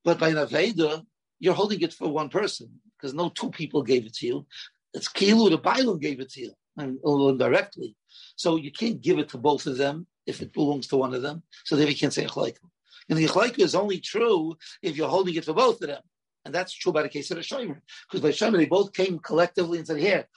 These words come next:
hold on to the three hundred dollars for us." Okay, Reuven has to, what, they quit quickly. Reuven has two and Shimon has one. You know, he forgot the, what he said quickly under, under their breath.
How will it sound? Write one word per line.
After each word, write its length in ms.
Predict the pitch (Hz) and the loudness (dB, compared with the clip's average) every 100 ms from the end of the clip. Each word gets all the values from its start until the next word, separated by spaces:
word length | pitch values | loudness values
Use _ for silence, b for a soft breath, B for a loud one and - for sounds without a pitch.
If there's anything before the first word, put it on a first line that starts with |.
| b | b
hold 200 | 180 202 | 2 2
on 80 | 196 | -4
to 60 | 175 | -6
the 80 | |
three 120 | 156 180 | -4 -4
hundred 160 | 160 | -2
dollars 260 | 156 151 131 | -2 -2 -4
for 160 | 156 | -6
us." 320 | 139 - - - _ _ _ - | -6 -6 -12 -20 _ _ _ -16
Okay, 320 | - 160 151 - | -4 -4 -4 0
Reuven 180 | 185 156 | 0 0
has 160 | 139 | -6
to, 80 | - | -6
what, 280 | 170 165 175 165 - _ | 0 0 0 -8 -12 _
they 80 | 143 | -8
quit 240 | - 180 - | 0 0 2
quickly. 300 | - 220 - - B | 0 2 0 -6 B
Reuven 120 | 202 202 | 4 4
has 100 | - | 4
two 100 | 208 | 4
and 100 | 185 | 4
Shimon 120 | 220 | 2
has 120 | 156 | 2
one. 160 | 143 - - B - | 2 -2 -10 B 0
You 60 | |
know, 120 | 180 175 | 4 4
he 160 | 165 180 | 2 -2
forgot 280 | 180 208 - | 0 0 -2
the, 120 | 160 | -12
what 180 | - 156 | -8 -8
he 80 | 156 | -8
said 220 | 151 151 | -8 -8
quickly 340 | - 147 - 117 | -6 -6 -8 -10
under, 180 | 143 156 | -8 -4
under 240 | 151 143 135 | -2 -2 -2
their 120 | 127 | -2
breath. 240 | 123 113 | -2 -6